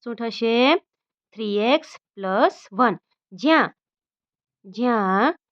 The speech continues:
એક્સ બરાબર ચોરસની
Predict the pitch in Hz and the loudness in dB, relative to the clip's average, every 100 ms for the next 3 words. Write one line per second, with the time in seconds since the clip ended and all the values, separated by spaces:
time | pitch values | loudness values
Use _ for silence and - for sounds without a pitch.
0 | _ _ - 202 277 - 196 190 180 175 | _ _ -12 -8 -8 -8 -8 -4 -2 0
1 | 180 185 285 - - _ _ _ 202 160 | 2 4 4 2 -6 _ _ _ -12 -8
2 | 165 170 - 190 196 262 | -8 -10 -10 -12 -6 0